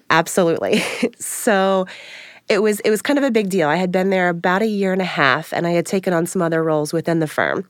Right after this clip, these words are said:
I did marketing, I did some recruiting, I did a lot of assistant work, and at that time, we found out because of the interruptions of the people coming in the front desk, it was too much.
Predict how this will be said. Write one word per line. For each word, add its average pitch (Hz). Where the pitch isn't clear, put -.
I 156
did 151
marketing, 262
I 185
did 156
some 156
recruiting, 254
I 196
did 165
a -
lot 151
of 156
assistant 202
work, 160
and 156
at 160
that 151
time, 240
we 165
found 156
out 151
because 185
of 175
the 180
interruptions 160
of 160
the 156
people 156
coming 147
in 147
the 147
front 143
desk, 156
it 143
was -
too -
much. 160